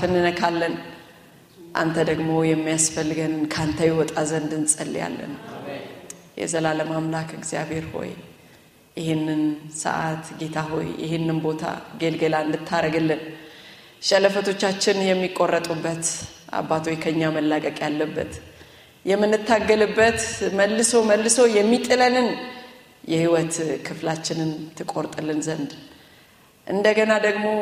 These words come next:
አባት ሆይ፣ አዲስ ሰዎች ታረገን ዘንድ እንጸልያለን። ይህን ቦታ በኔል እንድታረግልን እንጸልያለሁ።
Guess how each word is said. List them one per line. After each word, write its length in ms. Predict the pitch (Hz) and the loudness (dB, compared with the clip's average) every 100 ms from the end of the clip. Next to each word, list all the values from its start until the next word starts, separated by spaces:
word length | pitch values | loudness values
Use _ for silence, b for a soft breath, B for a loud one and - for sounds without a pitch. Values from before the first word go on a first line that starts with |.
| 202 175 | 2 0
አባት 340 | 170 170 165 | 0 -2 -2
ሆይ፣ 180 | 170 165 156 - 160 | -2 -2 -4 -10 -12
አዲስ 280 | 165 160 151 | -12 -8 -6
ሰዎች 280 | - 147 156 - | -4 -4 -6 -8
ታረገን 420 | 151 151 151 151 | -8 -6 -6 -6
ዘንድ 260 | 165 170 - | -6 -8 -8
እንጸልያለን። 720 | 175 - 165 185 - - - - - - - - - - - | -6 -6 -6 -8 -8 -10 -14 -14 -12 -12 -10 -12 -12 -16 -14
ይህን 240 | - 165 160 | -4 0 2
ቦታ 240 | 160 160 160 160 160 165 | 2 0 0 0 -2 -6
በኔል 420 | - 165 160 160 156 | -2 0 2 2 2
እንድታረግልን 720 | 160 160 165 160 156 160 165 | -2 -4 -2 0 0 0 0
እንጸልያለሁ። 760 | 160 160 170 170 165 160 - | 0 0 2 2 2 2 -2